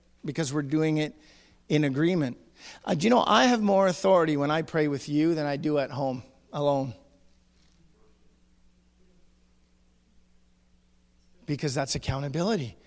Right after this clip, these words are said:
That's, that's where two or three agree. See, and you know what the key word is there? People think it's two or three. The key word is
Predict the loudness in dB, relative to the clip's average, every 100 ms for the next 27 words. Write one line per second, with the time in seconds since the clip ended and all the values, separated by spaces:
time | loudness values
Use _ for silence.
0 | -20 _ 0 2 2 -2 -6 -12 -20 -6
1 | 2 2 4 0 0 2 2 0 0 2
2 | 2 -2 -4 -2 0 2 0 -2 -6 -4
3 | -4 0 2 4 2 0 -4 -8 -2 0
4 | 0 0 0 -2 -4 -2 2 2 0 -2
5 | -2 -4 -2 -4 -2 0 0 0 0 0
6 | -4 -12 -20 -10 -8 -4 0 2 2 2
7 | -2